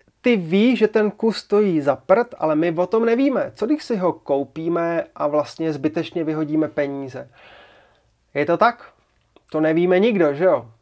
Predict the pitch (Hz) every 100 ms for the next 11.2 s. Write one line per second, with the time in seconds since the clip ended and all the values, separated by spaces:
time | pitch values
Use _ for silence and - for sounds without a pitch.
0 | _ 139 135 156 165 190 - - 147 143
1 | 143 156 - - 151 143 - - 147 160
2 | 196 190 208 277 294 294 202 190 208 202
3 | 202 214 - - - 180 180 185 180 196
4 | 180 165 147 156 151 - - 170 180 233
5 | 262 _ 165 180 180 - 185 180 - 180
6 | 185 156 165 175 - 180 170 160 - 147
7 | 196 - - - _ - 147 143 160 160
8 | 160 165 - - - 151 147 170 156 151
9 | - 165 160 151 151 151 170 208 180 180
10 | 165 175 185 165 196 196 202 - 240 226
11 | 156